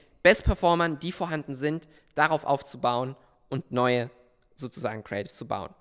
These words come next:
Und dann kann man auch seine Creative-Maschinerie hochbauen, fünfzig, hundert, zweihundert Creatives, sei, sei es in der Woche oder im Monat oder sogar noch mehr, erstellen, aber mit den Insights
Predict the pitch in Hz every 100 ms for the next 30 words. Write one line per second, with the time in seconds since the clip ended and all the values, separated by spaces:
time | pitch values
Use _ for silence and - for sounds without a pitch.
0 | - - 170 202 196 220 208 175 151 139
1 | - 160 156 135 - 147 - 160 151 139
2 | 135 165 160 143 127 123 113 - _ _
3 | - 147 - - 107 - _ - 160 135
4 | 113 - _ - - 147 165 147 139 147
5 | 143 131 - 120 123 139 135 139 143 127
6 | 151 151 - 170 190 147 143 160 156 170
7 | - _ - 170 160 147 135 - 143 143
8 | 175 - - _ 143 190 - 165 156 156
9 | 180 - _ - 165 180 151 143 - 170
10 | - 139 143 170 -